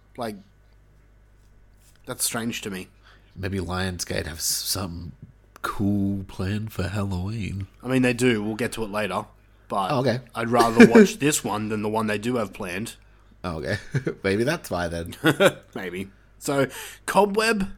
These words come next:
Speaker 1: comes out July twenty-first, um, at cinemas, I believe. I don't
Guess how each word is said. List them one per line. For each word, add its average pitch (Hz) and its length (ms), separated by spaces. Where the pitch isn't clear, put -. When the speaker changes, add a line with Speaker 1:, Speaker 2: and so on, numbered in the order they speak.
Speaker 1:
comes 147 260
out 135 400
July 143 440
twenty-first, 131 1000
um, 101 760
at 107 160
cinemas, 151 560
I 127 160
believe. 139 460
I 123 80
don't 123 300